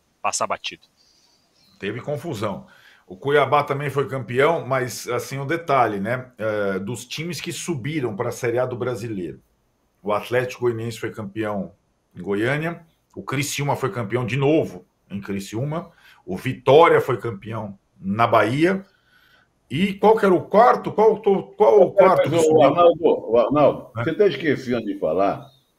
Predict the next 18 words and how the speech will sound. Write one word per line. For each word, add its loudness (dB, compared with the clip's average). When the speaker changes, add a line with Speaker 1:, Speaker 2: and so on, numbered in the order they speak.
Speaker 3:
de -4
uma 2
coisa 4
comovente 0
que -18
foi -2
lembrada 0
pelo -4
Juca -6
Kfouri, -12
que -2
foi 2
Speaker 2:
Qual 8
Speaker 3:
a 8
Speaker 2:
foi? 4
Speaker 3:
conquista -4
do 2
esporte. -2